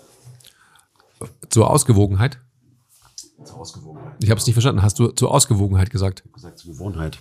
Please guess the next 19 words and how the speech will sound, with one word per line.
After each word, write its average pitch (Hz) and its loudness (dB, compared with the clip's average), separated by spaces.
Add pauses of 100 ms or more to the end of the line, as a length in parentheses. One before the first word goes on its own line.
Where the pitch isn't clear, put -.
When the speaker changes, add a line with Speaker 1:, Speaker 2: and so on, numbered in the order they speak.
Speaker 2:
Aus - -8
Gewohnheit. 82 -6 (640)
Der 82 -6
Gewohnheit 82 -2 (260)
wegen. 76 -4
Speaker 1:
<clears throat> 131 4
Das - -16
ist 107 -12
echt, - -14
ich - -10
muss 107 -4
echt - -8
mal 110 -4
zum 104 -6
Hörentest. 98 -2 (1700)
Heißt, - 0 (680)
<laughs> - -20
ja, 127 4
genau. 185 4